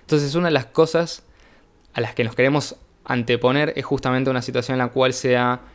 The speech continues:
eh, por ejemplo, ilegal y de alguna manera tengamos que seguir proveyendo esta información. Entonces, sacar un sitio en Tor desde una ubicación que no esté vinculada, por ejemplo, con el servidor principal, nos va a permitir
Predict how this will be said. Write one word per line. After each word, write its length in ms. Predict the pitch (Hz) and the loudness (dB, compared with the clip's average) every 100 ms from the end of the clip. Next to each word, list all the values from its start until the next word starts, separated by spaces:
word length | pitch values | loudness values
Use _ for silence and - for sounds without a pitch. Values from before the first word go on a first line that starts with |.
| _ _ _ _ - | _ _ _ _ -6
eh, 440 | 104 101 101 - | -2 -2 -2 -6
por 100 | - | -8
ejemplo, 400 | 113 113 110 110 | -6 -4 -2 -2
ilegal 460 | 113 117 127 131 139 | -2 0 2 2 2
y 60 | 127 | 0
de 80 | |
alguna 220 | 117 135 131 | 0 0 0
manera 200 | 131 131 | 0 0
tengamos 320 | 123 123 120 | 0 0 -2
que 80 | 120 | -4
seguir 220 | 120 120 | -2 0
proveyendo 400 | 123 113 123 120 | 0 0 -2 -4
esta 140 | 117 | -6
información. 480 | 113 120 113 110 113 | -8 -8 -8 -10 -10
Entonces, 440 | 143 147 151 135 - _ _ _ _ - | -4 -2 0 -2 -8 _ _ _ _ -10
sacar 320 | - 135 160 | -4 0 0
un 80 | 165 | 0
sitio 240 | 170 160 | -2 0
en 100 | 143 | 2
Tor 320 | 165 156 - - | 4 2 -2 -8
desde 520 | 117 113 110 110 - - - | -6 -2 0 -2 -6 -14 -4
una 160 | 135 135 | 0 2
ubicación 420 | 127 120 143 135 | 2 -2 -2 -2
que 80 | 120 | -4
no 120 | 117 | -6
esté 520 | - 127 120 120 117 - - _ | -2 2 2 2 -4 -18 -20 _
vinculada, 540 | - 120 117 127 135 131 | -2 -2 0 2 2 2
por 120 | 123 | -2
ejemplo, 260 | - 131 120 | -4 0 0
con 100 | 117 | -2
el 60 | |
servidor 360 | - - 123 120 | -6 -2 0 0
principal, 560 | 120 113 123 139 143 - - - - | -2 -2 2 2 0 -12 -20 -20 -10
nos 120 | 123 | 0
va 60 | 131 | 2
a 60 | 139 | 4
permitir 540 | 143 135 131 143 143 | 2 2 2 0 -2